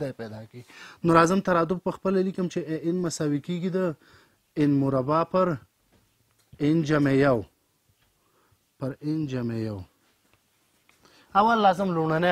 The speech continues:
حد د دې زه پیدا کوم. لومړني حد لپاره چې لیکمه، اے یو مساوي شو د یو مربع، ان په ځای یو.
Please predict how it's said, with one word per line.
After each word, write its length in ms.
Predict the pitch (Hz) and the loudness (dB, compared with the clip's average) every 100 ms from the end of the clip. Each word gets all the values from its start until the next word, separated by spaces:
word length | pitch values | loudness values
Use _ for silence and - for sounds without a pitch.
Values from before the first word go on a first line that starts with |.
| 147 | 2
حد 120 | 143 120 | -2 -2
د 20 | |
دې 100 | 120 110 | -6 -6
زه 60 | 110 | -10
پیدا 280 | 107 107 107 | -14 -16 -18
کوم. 140 | - 101 _ _ - - - _ | -20 -20 _ _ -20 -20 -20 _
لومړني 380 | 160 165 175 202 | 2 4 4 6
حد 100 | 190 180 | 6 6
لپاره 260 | 170 190 180 | 6 6 6
چې 200 | - 214 175 | 0 0 0
لیکمه، 320 | 117 113 101 104 - _ _ _ | -2 -6 -10 -18 -20 _ _ _
اے 100 | 165 156 147 | 2 6 8
یو 160 | 170 180 | 6 6
مساوي 480 | 165 143 139 135 160 | 2 0 -2 0 -2
شو 100 | 202 | -4
د 240 | 190 190 139 _ _ _ _ _ _ _ _ _ _ _ _ _ _ _ _ _ - | -2 -2 -4 _ _ _ _ _ _ _ _ _ _ _ _ _ _ _ _ _ -4
یو 280 | 147 180 185 | 0 2 2
مربع، 440 | 165 143 131 127 - | 2 0 0 -2 -2
ان 160 | 175 | -4
په 100 | 180 | -2
ځای 240 | 160 156 151 | -2 0 2
یو. 180 | 135 | 0